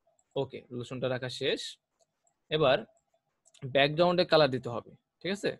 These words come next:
ব্যাকগ্রাউন্ডে color দিতে হবে। তো এখানে দেখি সবকিছু ঠিকঠাক আছে কিনা। এখানে যে নিচে একটা সাদা দাগ দিয়েছে, আমরা এটাও try করবো দেওয়ার, এটাও দিব। তো ফার্স্টে background color, ব্যাকগ্রাউন্ডে দেখেন একটা নীল নীল color।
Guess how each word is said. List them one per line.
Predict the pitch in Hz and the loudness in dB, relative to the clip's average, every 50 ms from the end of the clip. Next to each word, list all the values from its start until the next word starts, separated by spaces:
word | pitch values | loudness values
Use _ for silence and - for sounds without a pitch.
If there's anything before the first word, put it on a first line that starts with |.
| - 135 127 | -10 -10 -6
ব্যাকগ্রাউন্ডে | 123 127 123 131 139 139 139 | -4 -4 -2 -4 -4 -2 -4
color | 139 - 131 135 135 135 | -2 0 0 0 0 -2
দিতে | 143 135 151 | -4 -4 -2
হবে। | 147 143 139 156 196 277 - _ _ _ _ _ _ _ _ - | -2 -2 0 -2 -4 -4 -6 _ _ _ _ _ _ _ _ -6
তো | 143 | -6
এখানে | 135 135 - 156 151 151 | -6 -4 -4 -4 -4 -4
দেখি | 139 151 147 147 - 160 151 156 156 _ _ _ _ _ _ _ - | -2 -4 -4 -4 -4 -8 -8 -8 -8 _ _ _ _ _ _ _ -14
সবকিছু | - 123 123 - 135 147 135 - | -14 -12 -12 -12 -12 -10 -10 -10
ঠিকঠাক | 139 127 - 139 131 139 131 | -10 -10 -10 -10 -8 -8 -8
আছে | 123 - 127 127 | -8 -10 -10 -8
কিনা। | 131 139 160 233 302 _ _ _ _ _ _ _ - | -6 -6 -6 -6 -8 _ _ _ _ _ _ _ -2
এখানে | 143 139 - 175 175 170 170 | -2 0 0 0 0 2 2
যে | 165 | 0
নিচে | 143 143 147 143 - 190 185 | 0 -2 -2 0 2 2 2
একটা | 180 - - 175 165 - _ _ _ _ - - | 2 2 0 -2 -2 -2 _ _ _ _ -16 -10
সাদা | - 143 135 156 156 | -6 -4 0 0 2
দাগ | 151 151 147 147 139 | 4 4 2 2 0
দিয়েছে, | 143 135 123 120 - 165 170 | -2 -2 -2 -2 -2 -2 0
আমরা | 165 151 147 | 2 0 2
এটাও | 143 160 160 | 2 2 2
try | 156 160 160 151 147 147 | 2 2 2 0 2 2
করবো | 156 139 127 135 123 | -2 -4 -2 -2 -2
দেওয়ার, | 123 117 - - _ _ _ _ _ _ _ - - _ - 131 | -2 -2 -2 -6 _ _ _ _ _ _ _ -20 -20 _ -12 -8
এটাও | 120 139 139 | -6 -4 -4
দিব। | 135 139 135 151 190 294 320 - - - - _ _ _ _ _ | -2 -2 0 0 0 0 -2 -10 -16 -18 -20 _ _ _ _ _
তো | - 131 127 | -10 -4 -2
ফার্স্টে | 151 151 151 - 151 135 | -2 -2 0 0 2 4
background | 143 147 147 156 156 151 139 | 4 4 4 2 -2 -2 -2
color, | 135 117 113 117 117 | -2 -2 -2 0 0
ব্যাকগ্রাউন্ডে | 135 143 143 165 165 165 165 170 | 0 0 0 0 -2 0 0 0
দেখেন | 160 160 151 | 0 0 -2
একটা | 151 143 - - | -4 -4 -4 -6
নীল | 135 139 151 160 165 165 | -6 -4 -2 -2 -2 -2
নীল | 170 165 156 - | -4 -4 -6 -6
color। | 131 120 - - | -8 -8 -10 -10